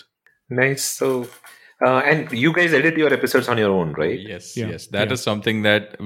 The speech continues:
Speaker 2: uh, see, the, the reason, um, we do podcasts is because we like the entire process, right?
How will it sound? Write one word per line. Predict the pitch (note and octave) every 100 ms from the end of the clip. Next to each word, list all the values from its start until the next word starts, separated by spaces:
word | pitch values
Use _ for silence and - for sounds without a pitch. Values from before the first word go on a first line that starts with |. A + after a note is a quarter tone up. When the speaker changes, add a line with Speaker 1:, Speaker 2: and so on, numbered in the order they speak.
| G2
Speaker 2:
uh, | A2
see, | A2 D#3
the, | G2 F#2+
the | F#2+ G#2+
reason, | A#2 A#2 C#3 D3 E3 E3+ - - - _ -
um, | A2+ A2+ A2 A2 A2 A2 - _ _ _ _ _ _ _ - G#2+
we | A2+
do | G#2 A2+
podcasts | A2 A#2+ A2+ B2 A#2+
is | B2
because | A2+ B2+ A#2+
we | B2+
like | C3+ D3+
the | D#3+
entire | A#2 G#2+
process, | G#2 F2+ E2+ - - - _ -
right? | F#2+